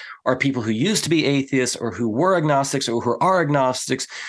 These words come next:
but who find some sort of higher power that is simply beyond themselves, that somehow through some magic, and I'm, I'm using that word almost literally, like,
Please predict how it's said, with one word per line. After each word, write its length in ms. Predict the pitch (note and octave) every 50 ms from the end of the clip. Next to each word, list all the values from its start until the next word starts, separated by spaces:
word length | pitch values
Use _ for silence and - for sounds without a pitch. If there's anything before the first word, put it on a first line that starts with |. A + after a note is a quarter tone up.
| - - - -
but 160 | - D3+ C#3+ -
who 140 | - E3
find 460 | D3 - - D#3 C#3+ C#3 C3 B2+ B2 A#2
some 260 | - - D#3 D#3+ E3
sort 240 | D3+ - E3 D#3 C3+
of 80 | C3 -
higher 360 | - - - C#3 D3 D#3+ E3
power 320 | D#3+ - D3 C3+ C3 B2+
that 160 | G#2+ A2 G#2
is 120 | G#2 G2 -
simply 440 | - - - F#3 F#3+ - F3 F#3 F#3
beyond 500 | E3+ D3+ D#3+ C#3+ C3+ B2+ B2+ C3 C3+ C#3
themselves, 760 | D3 D3+ E3 D#3 - - D3+ B2 G#2 G2 G#2 A#2 - - - - _ _ - _ _ _ _ _ _ _ _ _
that 260 | - C#3 C#3 - - -
somehow 1080 | - - - - D3+ D3+ - F3+ F3 C#3+ D#3+ D#3 D3 C3+ B2 B2 B2 A#2+ C3+ C#3+ C#3+ _ _ _ _ -
through 160 | - C#3+ C#3
some 340 | C3+ - - C#3+ D3 D#3+ G3+
magic, 560 | G#3 F#3 D#3 C#3+ C3 A2+ B2 A#2+ A#2+ A#2+ - _ _ _ _
and 100 | - C3+
I'm, 240 | C3+ C#3+ D3+ D#3 D3+ -
I'm 160 | - D#3 E3+ F#3 -
using 320 | - - B3 C4 F#3+ A3+ G#3+
that 140 | F3 D3 C#3+
word 120 | C#3+ C3+
almost 360 | D3+ D#3+ E3+ D3+ B2 A2 - -
literally, 580 | B2+ B2 A#2 A#2 G2+ E2+ E2+ D2+ B1+ A#1+ - _ - - - _ _ -
like, 360 | C3+ C3 C3 B2+ - - -